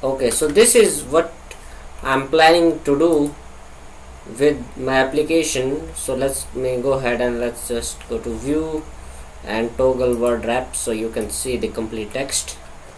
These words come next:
And this will be the idea of the complete application that we will be following,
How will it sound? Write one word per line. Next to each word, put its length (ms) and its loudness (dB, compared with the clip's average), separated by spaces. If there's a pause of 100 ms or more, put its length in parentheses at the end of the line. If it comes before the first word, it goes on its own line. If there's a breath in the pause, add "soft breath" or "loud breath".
(1000)
And 400 0 (680)
this 300 2
will 200 8
be 120 8
the 280 6
idea 640 6 (220)
of 100 -6
the 100 2
complete 440 2
application 600 2
that 200 2
we 120 2
will 200 0
be 140 0
following, 720 2